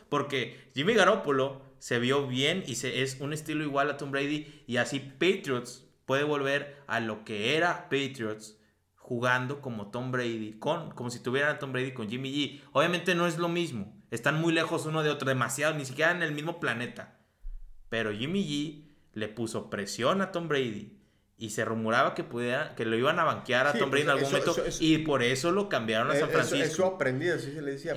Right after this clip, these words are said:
Speaker 2: pero
Speaker 1: Entonces, este, ¿tú
Speaker 2: No.
Speaker 1: crees que podría irse a Patriotas? A mí no
Speaker 2: No.
Speaker 1: se me haría un mal movimiento de
Speaker 2: No es,
Speaker 1: Patriotas.
Speaker 2: es que no es un mal movimiento de, por parte de Patriotas, pero ya ve el dinero que gana Jimmy G.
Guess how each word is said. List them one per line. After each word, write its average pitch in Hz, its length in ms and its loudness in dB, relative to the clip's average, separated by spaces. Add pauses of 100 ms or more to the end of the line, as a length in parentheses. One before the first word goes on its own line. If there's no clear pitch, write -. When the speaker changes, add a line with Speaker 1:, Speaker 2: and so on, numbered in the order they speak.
(140)
Speaker 2:
pero 151 160 4
Speaker 1:
Entonces, 165 480 2
este, 120 1000 -2
¿tú - 80 0
Speaker 2:
No. 143 100 4
Speaker 1:
crees 160 280 4
que 190 100 2
podría 156 360 2
irse 175 200 -4
a 175 100 -6
Patriotas? 165 540 -8
A 139 80 0
mí 175 100 2
no 202 60 2
Speaker 2:
No. 208 60 2
Speaker 1:
se 226 100 0
me 196 80 4
haría 165 160 2
un 170 100 -4
mal 165 220 0
movimiento 123 420 -6
de 156 60 -4
Speaker 2:
No 170 80 4
es, 208 80 8
Speaker 1:
Patriotas. 147 300 2
Speaker 2:
es - 60 0
que 302 100 -2
no 285 100 0
es 285 120 -4
un 285 120 -2
mal 285 160 4
movimiento 254 560 -2
de, 254 80 -2
por 185 320 -8
parte 185 260 -4
de 226 60 -4
Patriotas, 190 580 -4 (1300)
pero 196 200 6
ya 185 140 6
ve 208 80 6
el 226 80 2
dinero 220 280 2
que 214 120 2
gana 196 240 4
Jimmy 196 220 2
G. - 360 -6